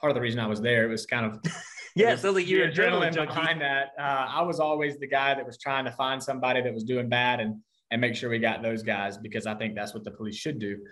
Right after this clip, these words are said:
Speaker 1: Um, but I miss it. I miss the camaraderie of the team that I had there. Um, I miss the people, but I, I really enjoy what I'm doing now and the growth that we're experiencing and the team I'm developing on the insurance side.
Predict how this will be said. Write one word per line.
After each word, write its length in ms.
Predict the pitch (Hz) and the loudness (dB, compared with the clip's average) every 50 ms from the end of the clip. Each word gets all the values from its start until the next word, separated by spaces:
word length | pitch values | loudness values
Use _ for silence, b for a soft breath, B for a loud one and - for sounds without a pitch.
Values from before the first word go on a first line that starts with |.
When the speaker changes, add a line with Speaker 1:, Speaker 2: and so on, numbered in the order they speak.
| B B B B B B B B B - - - | B B B B B B B B B -6 -2 2
Speaker 1:
Um, 340 | 160 156 156 156 156 156 143 139 B B B B B - | 2 4 2 2 0 -2 -6 -8 B B B B B -6
but 180 | 143 147 175 185 | 0 2 2 2
I 100 | 208 269 | 4 2
miss 280 | 233 180 175 170 - | 2 2 2 0 -2
it. 80 | 127 113 | -4 -6
I 80 | 120 | -6
miss 240 | 139 147 156 156 151 | -4 -4 -4 -6 -6
the 120 | - 147 - | -6 -6 -6
camaraderie 540 | - 139 135 127 127 131 131 135 131 127 | -4 -4 -2 0 0 0 0 0 2 2
of 120 | 127 123 117 | 2 0 0
the 60 | - | -4
team 560 | - - - 143 135 135 135 131 131 123 123 123 | -6 -6 -6 -4 -4 -2 -4 -4 -6 -8 -6 -4
that 120 | 123 117 | -4 -2
I 80 | 117 113 | -2 -2
had 300 | 110 123 123 123 123 123 | 0 0 0 0 0 2
there. 480 | 127 127 127 131 131 123 110 - - - | 4 4 4 4 2 0 -4 -8 -10 -8
Um, 600 | 113 110 110 110 107 107 104 107 107 104 107 110 - - _ - - | -6 -2 -2 0 0 0 0 -2 -2 -4 -4 -8 -10 -14 _ -8 -4
I 100 | 117 120 | -2 0
miss 180 | 127 131 123 120 | 2 2 0 0
the 100 | - 123 | -2 -4
people, 500 | 110 - 127 131 - 143 151 156 143 - 117 | -4 -2 -2 -2 0 0 0 0 0 0 0
but 280 | 113 110 107 107 - - | 0 0 0 -2 -6 -6
I, 240 | 120 117 117 113 110 110 | -4 -2 0 0 0 2
I 80 | 120 | 2
really 280 | 120 117 120 117 113 110 | 2 4 4 4 6 6
enjoy 280 | 107 104 107 110 107 | 6 6 6 6 6
what 100 | 107 107 | 6 6
I'm 120 | 107 104 104 | 4 4 4
doing 180 | 107 107 104 | 2 2 4
now 240 | 107 104 101 104 104 | 2 2 2 2 2
and 100 | 104 104 | 2 2
the 40 | 104 | 2
growth 340 | 101 107 113 113 113 107 107 | 2 4 4 4 4 4 2
that 120 | - - | 0 -2
we're 120 | 104 107 101 | 0 0 0
experiencing 600 | - - - - 135 127 127 123 117 - 127 113 | 0 -2 0 2 2 4 4 2 2 2 4 4
and 100 | 107 104 | 4 4
the 40 | |
team 320 | 104 - - 117 113 113 110 | 2 2 0 2 4 4 6
I'm 140 | 107 107 107 | 6 4 4
developing 600 | 107 101 104 104 104 101 101 - 92 90 92 - B B B B B B - | 2 0 -2 -2 -2 -2 -2 -4 -6 -6 -8 -10 B B B B B B 2
on 120 | 113 107 | 4 4
the 120 | 104 95 95 | 6 4 4
insurance 440 | 101 98 104 101 87 78 - - | 2 0 0 -2 -2 -2 -4 -4
side. 340 | - 73 67 60 57 - - | -4 -2 -2 -2 -2 -4 -6